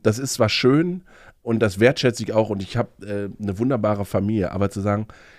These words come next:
hey, das reicht mir nicht. Ich will irgendwie, ich will meine eigene Reise antreten und da raus und irgendwie was erleben. Und ich könnte bis heute nicht sagen, warum. Ich war echt irgendwie auf der ganzen Welt unterwegs und hab irgendwie überall ge-,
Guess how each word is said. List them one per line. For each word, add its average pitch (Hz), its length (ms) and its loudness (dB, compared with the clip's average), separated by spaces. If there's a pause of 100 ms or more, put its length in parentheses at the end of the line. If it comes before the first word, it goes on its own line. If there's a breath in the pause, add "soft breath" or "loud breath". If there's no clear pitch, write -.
hey, 110 140 4
das 107 180 4
reicht 107 300 2
mir 87 100 -2
nicht. 80 260 -6
Ich 117 220 -6
will 120 220 6
irgendwie, 110 580 2 (680)
ich 127 240 -2
will 131 100 6
meine 117 320 8
eigene 117 380 6
Reise 85 320 2
antreten 92 580 -4
und 110 180 -4
da 104 100 4
raus 107 420 4
und 110 240 -4
irgendwie 110 420 2
was 107 160 4
erleben. 98 420 2
Und 95 200 -2 (320 loud breath)
ich - 240 -4 (120)
könnte 135 280 6
bis 110 240 2
heute 135 240 8
nicht 107 120 -4
sagen, 107 260 6
warum. 107 280 6
Ich 95 140 -2
war 104 160 4
echt 113 180 -4
irgendwie 110 300 -2
auf 107 100 0
der 110 120 2
ganzen 113 340 2
Welt 113 200 8
unterwegs 95 440 2
und 101 120 0
hab 101 160 0
irgendwie 110 260 -2
überall 113 380 2
ge-, 107 120 2